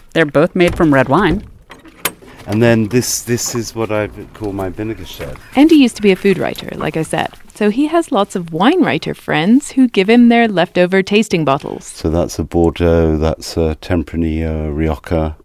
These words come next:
Speaker 3: Yeah, sadly, the red wine vinegar in my cupboard is not a single varietal.
Speaker 1: And yes, Andy's red wine vinegar is genuinely really tasty, better than the one I have at home. Like Ben said, the starting material really does matter.
Speaker 3: But so wait,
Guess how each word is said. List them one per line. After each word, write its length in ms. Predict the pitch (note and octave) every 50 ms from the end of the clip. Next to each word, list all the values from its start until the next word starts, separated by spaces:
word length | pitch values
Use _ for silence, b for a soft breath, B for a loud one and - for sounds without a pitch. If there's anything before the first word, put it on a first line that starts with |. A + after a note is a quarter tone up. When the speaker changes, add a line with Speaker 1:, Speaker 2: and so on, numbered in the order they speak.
| _
Speaker 3:
Yeah, 340 | - G#3+ A#3 B3 A#3+ A#3+ B3
sadly, 460 | A#3 - - A#3+ A#3 A#3 A#3 A3 A3
the 120 | F#3+ G3 F#3
red 220 | F3+ F#3+ F#3+ F#3+
wine 260 | F#3+ F#3+ F#3 F#3 F3+
vinegar 380 | F3 F3+ F3 F3 F3 F3 F3 E3+
in 160 | E3+ E3+ E3+
my 220 | F3 G#3 B3 C#4 C4
cupboard 420 | - G#3+ F3 D#3+ E3+ F3 F3 E3
is 240 | - B2 E3+ D#3+ D#3+
not 360 | F3+ F#3 F#3+ G3 F#3 E3 -
a 100 | - F3+
single 420 | F#3+ - - E3+ F3 D#3+ E3 D#3+ D#3
varietal. 600 | D#3+ D3+ C#3+ B2+ C3 C#3+ D3 - - C3+ D#3 E3+ - - -
Speaker 1:
And 240 | F3 F3+ F3+ F3+ D3+
yes, 260 | C#3 - C2 - -
Andy's 380 | - C#3 D3 D3 D#3 D3+ D#3 E3
red 160 | D#3 C#3+ C#3
wine 200 | D#3 F3 G3+ G#3+
vinegar 340 | G3 F#3 F3 D#3+ E3 D#3 D3
is 200 | - C#3+ C3 C3+
genuinely 600 | B2 A2+ B2 B2+ B2 B2+ B2+ C3 C3+ C3+ C3+ C3+
really 420 | C3 A#2 A#2+ C3+ C#3 - C#3 C3+
tasty, 480 | B2+ - - C3+ C3 - - - G3 A3
better 260 | G3+ E3+ E3 E3+ F3
than 140 | E3 E3 C#3
the 80 | C#3 C3
one 160 | B2+ B2 A#2+
I 60 | B2+
have 180 | C3 C3 A#2+ -
at 60 | -
home. 300 | C3 - - - E3 - -
Like 160 | F3 F3+ -
Ben 200 | - A#3+ C#4 C#4
said, 280 | - D#3 F#3 B3+ -
the 80 | - C4
starting 320 | - - C4+ C4 D#4 F#4
material 380 | F#4 E4+ - - A#3+ A#3 A3+ A3+
really 260 | G#3 G#3+ A3+ A#3 A3+
does 280 | G#3 - F3 F3 E3 -
matter. 340 | F3 D#3 - - - - - _ _
Speaker 3:
But 140 | - D#4+ -
so 140 | - D#4+ D4+
wait, 320 | C#4 B3+ F3+ - - -